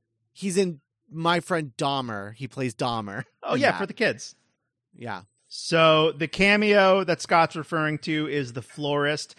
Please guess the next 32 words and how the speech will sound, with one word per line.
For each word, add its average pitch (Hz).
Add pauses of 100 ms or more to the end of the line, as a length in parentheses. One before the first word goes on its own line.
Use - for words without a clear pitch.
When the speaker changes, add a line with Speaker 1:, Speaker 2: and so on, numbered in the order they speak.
(260)
Speaker 2:
and 147
that 147
is 135
one 139
Ross 139
Lynch, 135 (600)
who, 143
uh, 127
at 135
the 143
time 147 (380)
was 131
in, 127
yeah, 139
Austin 127
and 143
Ally, 143 (400)
Jesse. 135 (680)
Uh, 123
looking 151
up 143
his 127
music 127
career 127
and 127
looking 127
at 120
that 110
band 120
he 123
was 117
in. 117